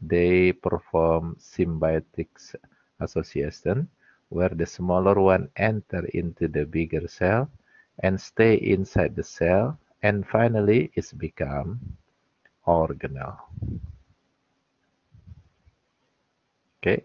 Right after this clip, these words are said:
it's become organelle. So this is become eukaryotic cell. Okay, so this is the development or the evolutions of eukaryotic cell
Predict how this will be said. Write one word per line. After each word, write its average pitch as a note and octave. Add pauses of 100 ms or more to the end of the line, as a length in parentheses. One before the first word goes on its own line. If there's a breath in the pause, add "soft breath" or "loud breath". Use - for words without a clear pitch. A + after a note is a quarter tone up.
it's -
become C#2+ (140)
organelle. - (600 soft breath)
So F#2+
this F#2+
is G2+
become D#2+ (640)
eukaryotic E2
cell. - (1800)
Okay, -
so -
this D2+
is E2+
the E2+
development F2
or D#2+
the D#2 (100)
evolutions E2
of D2+ (640 loud breath)
eukaryotic D#2
cell G2+